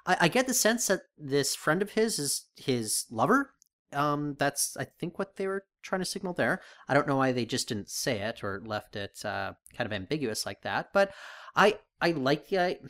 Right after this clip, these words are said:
I, so far I'm enjoying this character, and the thing that concerns me is, does he end up turning into that mustache-twirling villain that we've gotten in other seasons, such as what happened eventually to Lorca,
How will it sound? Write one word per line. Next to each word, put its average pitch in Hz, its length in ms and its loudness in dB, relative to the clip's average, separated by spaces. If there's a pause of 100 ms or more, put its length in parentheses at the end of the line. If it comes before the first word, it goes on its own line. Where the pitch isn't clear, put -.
(160)
I, 185 120 0 (200)
so - 160 2
far 311 120 6
I'm 269 80 8
enjoying 160 360 4
this 180 120 2
character, 214 540 4 (100)
and 180 400 0
the 160 140 -4
thing 233 160 0
that 214 140 2
concerns 175 440 0
me 143 140 2
is, 127 220 0
does 147 320 0
he 175 140 -6
end 180 180 2
up 196 100 0
turning 160 500 0
into 135 500 -2
that 127 180 0
mustache-twirling 127 920 -2
villain 110 300 -2
that 104 140 0
we've 113 160 -4
gotten 117 260 -4
in 107 80 -8
other 113 240 -4
seasons, 107 580 -8 (240)
such - 300 -2
as 107 180 -2
what 123 120 -2
happened 113 420 -2
eventually 110 440 -2
to - 120 -10
Lorca, 160 680 0